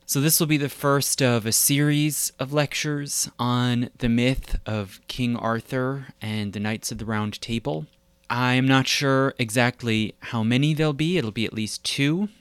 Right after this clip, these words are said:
We'll see how long it takes to go through this whole story, which is so rich and complicated.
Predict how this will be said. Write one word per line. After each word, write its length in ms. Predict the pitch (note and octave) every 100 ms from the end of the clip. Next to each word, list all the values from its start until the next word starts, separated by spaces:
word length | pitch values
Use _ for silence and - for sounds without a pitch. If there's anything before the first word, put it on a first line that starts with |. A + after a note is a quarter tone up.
| _ _
We'll 140 | A#2+ A#2+
see 240 | - B2
how 160 | A#2+ A#2+
long 480 | A2+ A2 G#2+ G#2 G2+
it 200 | - G2
takes 520 | - C#3 E3+ - - -
to 100 | -
go 180 | G#2+ G#2
through 460 | G2+ - G#2+ A2+ B2
this 240 | A#2+ G2+
whole 500 | - G#2+ G2+ G2 - -
story, 580 | - - G#2+ A2 B2+
which 240 | A#2+ G2 -
is 100 | F#2
so 440 | - G2+ G2 F#2 -
rich 420 | B2 - - -
and 300 | A2 G#2 F#2+
complicated. 760 | - B2 B2+ D3+ D#3+ D#3+ F3+ F3